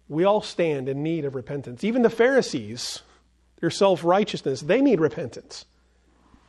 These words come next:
But the point is,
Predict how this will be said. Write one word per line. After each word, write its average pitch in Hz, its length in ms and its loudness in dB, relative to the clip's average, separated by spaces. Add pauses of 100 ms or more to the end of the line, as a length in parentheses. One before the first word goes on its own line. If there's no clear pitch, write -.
(1300)
But 143 100 -8
the 143 80 -8
point 180 320 0
is, 123 540 -4